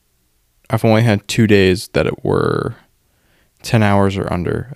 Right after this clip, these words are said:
I think. Yesterday was technically eleven hours, but I actually ate a lunch for once.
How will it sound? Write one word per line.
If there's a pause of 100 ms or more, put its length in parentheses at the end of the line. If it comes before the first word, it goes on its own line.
I
think. (2750)
Yesterday
was
technically
eleven
hours,
but
I
actually
ate
a
lunch
for
once.